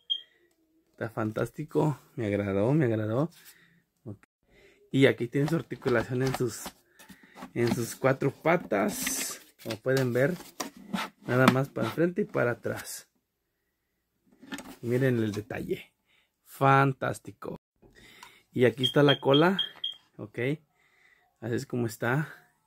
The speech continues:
Tiene como una tipo articulación aquí en la punta. Como pueden ver, se mueve. A ver, ahora vamos a conectarlas todas.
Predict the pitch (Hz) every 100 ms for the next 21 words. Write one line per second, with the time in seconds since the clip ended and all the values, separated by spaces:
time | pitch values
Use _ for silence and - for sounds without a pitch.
0 | _ _ _ _ _ _ _ _ - 139
1 | 135 120 117 120 131 - 131 139 139 -
2 | - 117 110 123 127 123 127 143 160 _
3 | _ - 113 104 - 113 - 160 - _
4 | _ _ _ _ _ _ _ 113 110 113
5 | 123 113 110 - 123 110 117 143 - _
6 | _ _ _ _ _ _ _ _ _ _
7 | 123 117 127 123 127 127 123 123 135 -
8 | 110 107 - 107 107 101 113 104 92